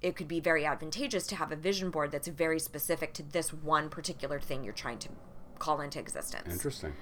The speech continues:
Speaker 2: Okay.
Speaker 1: All right. Another thing that you can do is have <clears throat> passwords, screensavers, your email address, things that you see and plug in consciously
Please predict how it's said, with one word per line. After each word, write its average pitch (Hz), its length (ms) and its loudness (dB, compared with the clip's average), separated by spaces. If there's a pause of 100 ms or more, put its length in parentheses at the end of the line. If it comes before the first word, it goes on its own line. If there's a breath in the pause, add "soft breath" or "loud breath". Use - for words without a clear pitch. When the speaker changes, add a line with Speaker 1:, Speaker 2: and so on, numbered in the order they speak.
(140)
Speaker 2:
Okay. 107 280 4 (440)
Speaker 1:
All 190 60 8
right. 190 240 10 (320 loud breath)
Another 247 340 8
thing 247 240 2
that 202 140 2
you 131 80 2
can 175 200 0
do 160 460 6 (140)
is 180 460 10 (320)
have 170 380 12 (140)
<clears throat> - 140 -10
passwords, 240 920 6 (400 soft breath)
screensavers, 196 1200 2 (100)
your 165 220 2 (100)
email 180 440 6
address, 226 640 8 (300 loud breath)
things 262 560 6
that 254 160 8
you 185 180 0
see 208 760 0 (140)
and 175 200 2
plug 196 420 6 (100)
in 208 520 0 (840 soft breath)
consciously 240 800 4